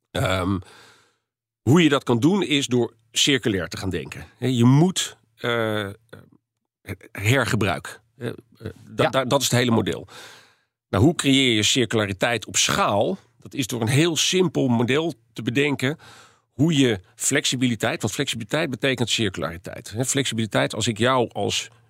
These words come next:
Speaker 1: huurder flexibiliteit aanbied, betekent dat jij continu de functies van jouw werk,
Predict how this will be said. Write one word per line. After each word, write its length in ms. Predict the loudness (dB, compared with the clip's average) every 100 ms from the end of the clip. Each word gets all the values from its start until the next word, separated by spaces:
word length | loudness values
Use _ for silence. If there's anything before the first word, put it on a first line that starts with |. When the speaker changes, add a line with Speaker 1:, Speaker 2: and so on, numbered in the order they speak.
| _ _
Speaker 1:
huurder 460 | 4 6 6 2 -2 -12 _
flexibiliteit 640 | -4 -2 0 -2 -2 -2 0
aanbied, 340 | 2 2 -2 -12 -20 _ _ _ _ _
betekent 380 | -14 -4 -2 -2
dat 100 | -2
jij 160 | -2 0
continu 580 | 0 0 2 2 2 0 -10 -20 _ _ _ _ -8
de 100 | -4
functies 540 | 0 0 0 0 0
van 160 | 0 0
jouw 160 | 0
werk, 400 | 0 0 -2 -10